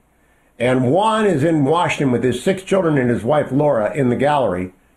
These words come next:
He's not getting paid and he doesn't have health insurance because they can't get sworn in until there is a speaker. And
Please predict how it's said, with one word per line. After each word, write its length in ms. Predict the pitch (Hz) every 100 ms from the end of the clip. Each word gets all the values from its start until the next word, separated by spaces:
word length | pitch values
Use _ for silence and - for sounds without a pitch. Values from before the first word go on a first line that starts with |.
| -
He's 180 | 147 143
not 300 | 185 208 190
getting 340 | 190 175 151
paid 220 | 170 170
and 100 | 165
he 60 | 139
doesn't 240 | 156 156
have 100 | 147
health 220 | 131 139 101
insurance 500 | 92 87 - _ _ _ _ _ _
because 300 | 117 160 147
they 180 | 156 226
can't 400 | - 190 196 170
get 200 | 165 -
sworn 380 | - 147 175 165
in 120 | 156
until 280 | 131 151 147
there 160 | 143
is 120 | 127 101
a 60 |
speaker. 500 | - 160 147 - - _ _ _ _ _ _ -
And 560 | 139 147 156 143 -